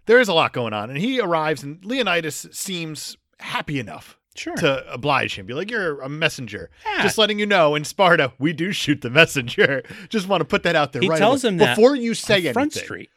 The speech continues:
Speaker 1: Right.
Speaker 2: Say, "P-, put your skulls with crowns away, and let me tell you, we've been known."
Speaker 1: Yeah, this is kind of our thing. And now that I've given you the warning and the disclaimer,
Speaker 2: Proceed.
Speaker 1: proceed. Tell me the bad news. <laughs>
Speaker 2: Earth and water.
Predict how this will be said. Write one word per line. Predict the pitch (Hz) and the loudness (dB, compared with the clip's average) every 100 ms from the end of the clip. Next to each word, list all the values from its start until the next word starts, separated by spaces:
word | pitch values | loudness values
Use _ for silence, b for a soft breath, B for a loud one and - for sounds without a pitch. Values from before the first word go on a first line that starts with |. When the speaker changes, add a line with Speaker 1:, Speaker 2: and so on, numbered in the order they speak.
| _ - | _ -16
Speaker 1:
Right. | 143 170 147 - - | -6 -2 -2 -2 -10
Speaker 2:
Say, | 147 | -12
"P-, | - - _ | -12 -20 _
put | 196 214 277 | 0 2 2
your | 262 | 0
skulls | 233 - - 190 190 | -2 -6 0 2 2
with | 180 - | -2 -8
crowns | - 156 156 135 | -2 -2 0 -4
away, | 120 117 113 | -4 -4 -4
and | 113 | -6
let | 139 | -6
me | 175 | -8
tell | 190 233 226 | -4 -2 0
you, | 110 107 b b b b _ _ _ 139 160 180 | -2 -6 b b b b _ _ _ -20 -14 -6
we've | 185 | -2
been | 175 175 | 0 2
known." | 165 110 98 92 _ - | 2 0 -4 -16 _ -4
Speaker 1:
Yeah, | 160 | -4
this | 135 165 | -2 -6
is | 185 | -8
kind | - 175 156 | -4 -2 0
of | |
our | 143 139 | 2 0
thing. | - - 117 87 87 | -2 -2 -2 -2 -6
And | 113 | 2
now | 202 | 4
that | 247 190 | 4 2
I've | 165 139 | 2 -2
given | 190 180 | -4 -4
you | 117 | -6
the | 95 | -8
warning | 92 87 73 80 | -10 -14 -16 -18
and | 92 | -12
the | |
disclaimer, | 117 - - 185 131 - - _ _ _ _ - | -10 -10 -2 0 0 -4 -20 _ _ _ _ -20
Speaker 2:
Proceed. | - 143 - - _ | -6 -6 -6 -16 _
Speaker 1:
proceed. | 220 - 170 104 | -4 -2 -2 -4
Tell | - 220 | 0 0
me | 247 | 0
the | |
bad | 160 165 151 | 2 2 2
news. | 160 127 - 202 180 - | 0 -2 -2 -2 -2 -2
<laughs> | 156 - - B B B B - _ _ _ _ _ - - | -2 -4 -6 B B B B -8 _ _ _ _ _ -18 -4
Speaker 2:
Earth | 131 151 | -2 -2
and | 160 | -6
water. | 175 160 - | -6 -10 -14